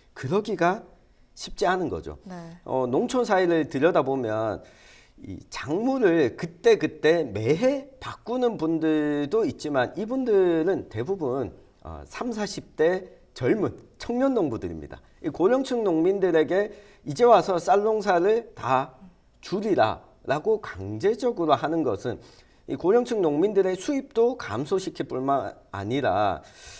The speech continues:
Speaker 1: 이제 와서 새로운 걸 배우라라고 하는 것도 쉽지 않은 상황이기 때문에 쌀 농사를 짓는 농가 비중이, 어,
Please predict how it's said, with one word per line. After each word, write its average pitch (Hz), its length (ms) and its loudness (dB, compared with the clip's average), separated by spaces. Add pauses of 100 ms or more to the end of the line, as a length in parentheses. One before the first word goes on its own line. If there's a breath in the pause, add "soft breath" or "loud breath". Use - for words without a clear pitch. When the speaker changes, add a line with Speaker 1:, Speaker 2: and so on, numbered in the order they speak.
(180 loud breath)
Speaker 1:
이제 156 240 -2
와서 196 360 4
새로운 240 340 4
걸 156 160 6
배우라라고 143 1000 -2
하는 180 200 -2
것도 139 240 -2
쉽지 214 400 -4
않은 196 260 0
상황이기 156 500 0
때문에 101 520 -4 (380 loud breath)
쌀 202 360 2
농사를 214 640 2
짓는 156 320 -2
농가 110 440 0
비중이, 117 640 -4 (400 loud breath)
어, 87 160 -10